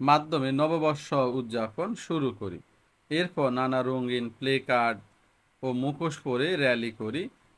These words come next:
বিদ্যালয়ে সারাদিন নানা অনুষ্ঠান হয়।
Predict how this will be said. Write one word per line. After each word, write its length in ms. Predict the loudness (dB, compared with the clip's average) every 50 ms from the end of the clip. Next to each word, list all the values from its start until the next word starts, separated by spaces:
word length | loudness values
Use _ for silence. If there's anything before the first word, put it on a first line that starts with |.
| -8 -4
বিদ্যালয়ে 760 | -2 -2 -2 0 2 4 4 4 4 4 4 2 2 0 -2
সারাদিন 540 | -2 2 2 4 4 4 2 2 0 0 0
নানা 300 | 0 0 0 0 0 -2
অনুষ্ঠান 560 | -2 -2 -4 -6 -6 -8 -6 -4 -4 -4 -4
হয়। 300 | -4 -2 0 0 -2